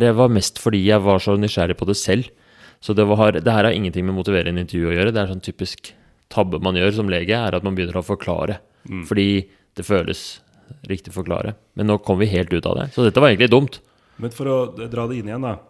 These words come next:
Speaker 1: Ja.
Speaker 2: så er det da, det,
Speaker 1: Takk.
Speaker 2: de, det er de helsemessige plagene jeg kanskje er mest redd for.
Speaker 1: Ja.
Speaker 2: For, eh, hvis man får lungekreft, så er jo det, ja, det er selvfølgelig dritkjipt. Og, men enten så går det bra en stund,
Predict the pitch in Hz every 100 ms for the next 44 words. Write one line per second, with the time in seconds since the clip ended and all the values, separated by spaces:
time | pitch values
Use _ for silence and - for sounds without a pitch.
0 | _ - 101 113 110 110 113 110 110 107
1 | - - - - - - 113 117 117 113
2 | 117 120 113 113 113 - 92 87 - 95
3 | - 101 85 82 87 92 90 101 95 95
4 | 90 - - 78 76 - 123 - _ _
5 | _ 104 95 107 - 101 98 95 - 113
6 | 98 95 101 104 107 - 110 110 117 113
7 | 113 117 87 80 - - - - _ _
8 | _ _ - 101 98 98 113 90 90 -
9 | 98 95 - 101 85 82 - 92 85 -
10 | - 80 80 85 82 117 131 _ _ _
11 | _ _ - 101 104 104 - - 123 82
12 | _ - 156 143 - - 107 101 90 95
13 | 92 85 87 - 90 - 123 156